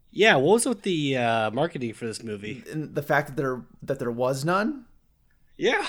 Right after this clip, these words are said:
Speaker 2: Um,
Speaker 1: What happened?
Speaker 2: 'cause, like, there was a trailer a few months ago, and it was good.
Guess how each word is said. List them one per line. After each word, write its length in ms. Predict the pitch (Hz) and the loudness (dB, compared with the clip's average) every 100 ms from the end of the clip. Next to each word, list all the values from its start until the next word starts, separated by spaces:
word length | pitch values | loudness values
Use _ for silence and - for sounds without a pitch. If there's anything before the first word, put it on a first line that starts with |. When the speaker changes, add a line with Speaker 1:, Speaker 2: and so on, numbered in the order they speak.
| - | -6
Speaker 2:
Um, 480 | 127 139 139 117 101 | 0 2 2 0 -2
Speaker 1:
What 160 | 180 196 | -2 2
happened? 480 | 220 - 135 135 - - - - | 0 0 -6 -6 -8 -10 -14 -6
Speaker 2:
'cause, 120 | 175 | 2
like, 120 | 185 170 | 4 8
there 80 | |
was 100 | 220 | 8
a 60 | 208 | 6
trailer 480 | - 156 190 202 147 | 0 0 4 6 4
a 40 | |
few 220 | 135 147 | 0 -2
months 340 | 139 135 135 - | -2 -2 -2 -4
ago, 280 | 110 113 107 | -4 -2 0
and 100 | 147 | -2
it 60 | |
was 160 | 165 120 | -4 -6
good. 420 | - 98 95 143 | -8 -6 -6 0